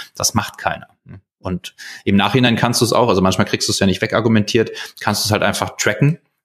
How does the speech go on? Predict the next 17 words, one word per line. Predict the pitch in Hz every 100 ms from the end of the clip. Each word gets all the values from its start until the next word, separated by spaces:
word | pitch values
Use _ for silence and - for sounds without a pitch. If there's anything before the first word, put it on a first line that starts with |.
| _
Also | - 98 101 87
irgendwie | 85 90 98 95 98
über | 95
den | 95
Google | 101 101
Tag | 101 113
Manager | 104 101 104 -
Element | 113 117 107
Visibility | 110 110 117 113 - 110
oder | - 98 95 98 - _ _
mit | 110 101 -
einem | 92
Event, | 90 98 120
wenn's | 107
denn | -
sein | 107 110 113
muss, | 117 -